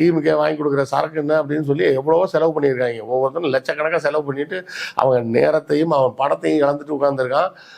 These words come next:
அவனுங்களாம் நீங்க மதிக்கிறது இல்ல. அவங்கள பூரா துரும்புங்கிறது, பிசுறுங்கிறது, தட்டி விடுன்றது. எவ்வளவு நாள் தான் மானம் கெட்டு போயிருப்பான்? So அவனும் பேசத்தான் செய்வான். அவன் பேசுறான், அவனே அவன் பேசுறவனெல்லாம் மண்டைய உட அப்படின்னு சொல்லி பேசிட்டு இருந்தேன்னா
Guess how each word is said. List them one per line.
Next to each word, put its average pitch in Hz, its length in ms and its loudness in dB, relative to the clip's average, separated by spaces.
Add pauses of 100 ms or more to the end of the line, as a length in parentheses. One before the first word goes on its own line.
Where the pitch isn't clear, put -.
(140)
அவனுங்களாம் 143 500 2
நீங்க 143 340 0
மதிக்கிறது 147 320 0
இல்ல. 135 380 0 (380)
அவங்கள 135 360 2
பூரா 156 160 2
துரும்புங்கிறது, 147 1040 2
பிசுறுங்கிறது, 143 920 2
தட்டி 139 260 0
விடுன்றது. 135 600 2 (240)
எவ்வளவு 147 300 4
நாள் 160 140 2
தான் 165 100 2
மானம் 156 220 2
கெட்டு 135 200 2
போயிருப்பான்? 135 380 2 (760)
So 147 380 4
அவனும் 156 680 2 (280)
பேசத்தான் 170 340 4
செய்வான். 139 420 0 (340)
அவன் 165 280 4
பேசுறான், 190 320 2
அவனே 180 180 2
அவன் 160 420 2
பேசுறவனெல்லாம் 165 600 0
மண்டைய 147 140 2
உட 147 300 2
அப்படின்னு 135 180 -4
சொல்லி 135 200 -6
பேசிட்டு 127 340 -2
இருந்தேன்னா 120 400 -2